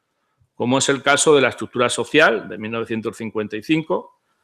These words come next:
Antropología metafísica, de mil novecientos setenta, o España inteligible, de mil novecientos ochenta y cinco. Este último, España inteligible, considerado por Julián Marías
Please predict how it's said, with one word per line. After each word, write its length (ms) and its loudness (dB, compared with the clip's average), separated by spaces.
Antropología 760 2
metafísica, 800 -2
de 120 0
mil 140 -2
novecientos 400 -2
setenta, 520 0
o 120 4
España 360 4
inteligible, 800 2
de 180 -4
mil 380 -2
novecientos 640 0
ochenta 280 -2
y 60 2
cinco. 440 -12
Este 360 4
último, 440 6
España 360 0
inteligible, 640 0
considerado 600 4
por 140 6
Julián 380 2
Marías 760 2